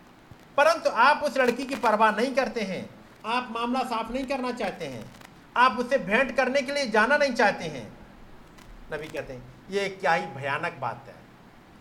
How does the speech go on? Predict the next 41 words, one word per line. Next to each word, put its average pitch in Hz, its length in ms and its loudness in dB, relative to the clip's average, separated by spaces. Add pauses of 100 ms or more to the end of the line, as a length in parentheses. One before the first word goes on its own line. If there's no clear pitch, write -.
(220)
ट्रांसलेशन 190 400 -2
बहुत 180 280 0
सही 185 140 0
नहीं 180 160 -6
है, 226 180 -2
इसलिए 180 200 -6
आप 170 180 -2
सामने 160 300 -6
देख 160 200 -10
लीजिएगा, 156 340 -6 (380)
लेकिन 175 300 -6 (280)
वो 247 60 4
एक 285 100 4
सेंस 294 360 2
में 302 120 0
समझाना 220 360 2
चाह 175 160 0
रहा 127 100 -4
हूँ, 107 160 -12 (340)
क्योंकि 208 200 -6
ट्रांसलेशन 214 520 -6
की 214 60 -6
तरफ 214 220 -4
गया 208 140 0
तो 208 240 -6 (220)
टाइम 190 180 -2
हो 180 100 -4
जाएगा, 196 260 -2
लेकिन 233 220 -4
बात 226 160 0
समझ 233 160 -8
गए? 254 200 -4 (1080)
मम्मी 262 240 -2
ने 254 120 0
कहा, 220 200 4
"ये 233 120 0
लड़का 190 260 0
देखो 180 200 -6
कितना 160 260 -6
अच्छा 139 220 -4
है।" 139 100 -12